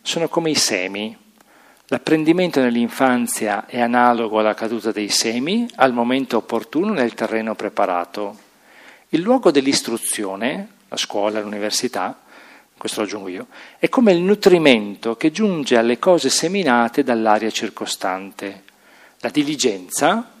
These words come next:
l'applicazione personale, è il lavoro della terra. Il tempo rafforza tutte queste cose cosicché la loro coltivazione è portata a compimento. Quindi Ippocrate, che è vissuto prima di Cristo,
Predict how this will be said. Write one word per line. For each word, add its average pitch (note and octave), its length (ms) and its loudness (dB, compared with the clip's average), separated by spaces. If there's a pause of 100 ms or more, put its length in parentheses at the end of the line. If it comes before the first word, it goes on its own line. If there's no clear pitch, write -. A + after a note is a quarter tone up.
l'applicazione - 680 -8
personale, A2+ 800 -6 (380)
è - 80 -2
il F3 140 2
lavoro C#3 340 6
della C3 240 2
terra. G2 580 -4 (540)
Il C3 200 -4
tempo B2 540 0
rafforza C3+ 540 2
tutte C#3 260 -2
queste - 320 -2
cose B2 560 0 (360)
cosicché E3+ 440 2
la A2 120 4
loro C#3+ 240 2
coltivazione A#2+ 960 -2
è D3+ 120 -6
portata - 460 -2
a G#2 60 -6
compimento. G2 1000 -8 (540)
Quindi B2 240 -4
Ippocrate, B2+ 600 2
che A2+ 140 -6
è G#2 40 -4
vissuto A2 380 -6
prima A2+ 260 -6
di E3+ 100 -6
Cristo, E3+ 680 0